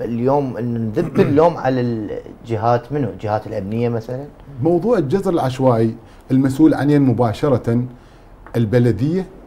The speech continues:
Speaker 2: الجهات الأمنية والبيئة مباشرة، لا الصحة ولا البيئة. راح نبلغ نقول كذا هذا من،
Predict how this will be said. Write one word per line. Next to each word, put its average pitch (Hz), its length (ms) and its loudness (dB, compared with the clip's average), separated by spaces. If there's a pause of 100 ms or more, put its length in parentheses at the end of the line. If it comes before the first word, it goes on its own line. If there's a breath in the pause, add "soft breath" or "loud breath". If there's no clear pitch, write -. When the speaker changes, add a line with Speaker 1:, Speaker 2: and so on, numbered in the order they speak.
(120)
Speaker 2:
الجهات 123 460 -2
الأمنية 131 640 0 (220)
والبيئة 107 420 0 (640)
مباشرة، 104 600 -2 (340 loud breath)
لا 113 140 2
الصحة 185 540 -2 (140)
ولا 131 180 6
البيئة. 107 280 2
راح 139 180 -2
نبلغ 180 500 6
نقول 139 240 2
كذا 151 220 0
هذا 135 200 2
من، 113 100 0